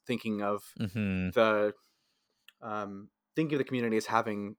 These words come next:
Speaker 1: kind of a trove of riches that we can all share in. But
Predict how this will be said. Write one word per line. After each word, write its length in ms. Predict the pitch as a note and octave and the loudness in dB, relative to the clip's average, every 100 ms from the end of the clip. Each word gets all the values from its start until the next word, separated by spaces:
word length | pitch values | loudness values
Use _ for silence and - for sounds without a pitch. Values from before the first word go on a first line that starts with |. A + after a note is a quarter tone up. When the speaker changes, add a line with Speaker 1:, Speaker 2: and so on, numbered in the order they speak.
| - | -8
Speaker 1:
kind 200 | A2 G#2 | -6 0
of 60 | |
a 40 | G#2+ | -2
trove 240 | - A2 | 2 0
of 140 | G#2+ G2+ | 2 -2
riches 320 | G#2 G#2+ G2+ | -2 -2 -4
that 160 | A2+ G#2+ | -4 -4
we 100 | A2+ | -4
can 100 | A2+ | -4
all 120 | G#2 | -4
share 300 | - F3+ C#3 | 4 6 6
in. 200 | A2 G#2 - - - - _ - | 2 -4 -12 -20 -20 -20 _ 12
But 300 | A#3 E3+ - | 12 12 10